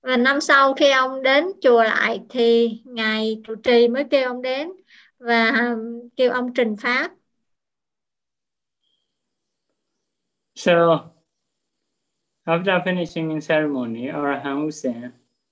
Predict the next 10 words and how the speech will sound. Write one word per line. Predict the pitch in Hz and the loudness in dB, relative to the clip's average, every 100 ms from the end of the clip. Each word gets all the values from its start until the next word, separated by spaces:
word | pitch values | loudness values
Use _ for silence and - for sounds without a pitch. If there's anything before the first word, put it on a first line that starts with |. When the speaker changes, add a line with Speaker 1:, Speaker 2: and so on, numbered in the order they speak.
| _ _ | _ _
Speaker 2:
Hussein | 165 156 147 131 127 | -6 -4 -2 -2 -2
bear | 127 143 143 | 0 2 2
res-, | 135 131 - - _ _ _ - | 0 -2 -10 -20 _ _ _ -12
uh, | 143 131 127 131 | -6 -2 -2 0
bear | 156 151 | 2 4
respect, | 143 123 - 143 135 - - - _ _ _ _ _ _ _ _ - | 2 0 -4 -4 -4 -10 -20 -20 _ _ _ _ _ _ _ _ -16
uh, | 156 143 - _ _ | -14 -14 -16 _ _
the, | - 139 - - _ _ _ _ | -2 -2 -2 -8 _ _ _ _
the | - 143 | 0 0
abbot. | 143 131 131 - - - - | 2 0 0 -2 -16 -20 -20